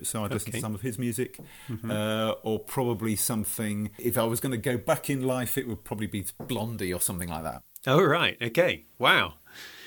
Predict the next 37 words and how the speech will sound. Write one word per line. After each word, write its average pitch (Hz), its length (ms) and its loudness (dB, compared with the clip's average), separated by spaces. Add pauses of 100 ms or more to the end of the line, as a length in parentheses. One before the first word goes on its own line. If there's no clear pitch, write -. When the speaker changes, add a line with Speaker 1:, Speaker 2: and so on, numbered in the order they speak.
(220)
Speaker 2:
Uh, 156 220 6
so, 170 300 6 (140)
so 175 140 6
let's 214 220 6
stick 220 220 6
with 143 100 4
that 117 160 2
for 127 80 2
a 113 40 2
second. 117 380 2
What 175 140 6
else 156 360 6 (120)
from 143 340 2
that 160 320 2 (220)
kind 135 220 0
of, 117 240 -2 (140)
uh, 127 440 -2
era 135 420 4
of 117 200 -4
music? 123 560 2
You 123 80 0
mentioned 127 340 2
about 95 140 -2
Bl-, 127 180 2
about 113 280 -4
Blondie. 131 600 4
I 127 80 -6
mean, 120 160 0
who 147 160 6
else 147 220 2
might 117 220 0
you 117 80 2
have 104 80 -2
listened 120 260 0
to 107 140 0
back 117 240 2
then? 110 340 4